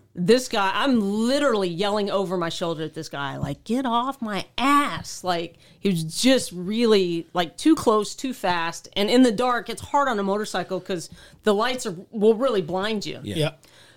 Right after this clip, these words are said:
Speaker 1: So I see a sign for a gas station. I'm like, "Okay, I'm gonna pull off and I'll get gas. And then this way I don't gotta worry about, you know, what's gonna be open in the middle of the night." So I go to hit the exit ramp,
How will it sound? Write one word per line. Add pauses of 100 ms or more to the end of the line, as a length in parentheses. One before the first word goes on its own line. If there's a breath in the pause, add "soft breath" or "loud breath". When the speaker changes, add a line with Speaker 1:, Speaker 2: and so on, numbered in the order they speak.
Speaker 1:
So (440)
I
see
a
sign
for
a
gas
station.
I'm
like,
"Okay,
I'm
gonna
pull
off
and (100)
I'll
get
gas.
And
then
this
way
I
don't
gotta
worry
about,
you
know,
what's
gonna
be
open
in
the
middle
of
the
night." (1500 soft breath)
So (360)
I
go
to
hit
the
exit
ramp,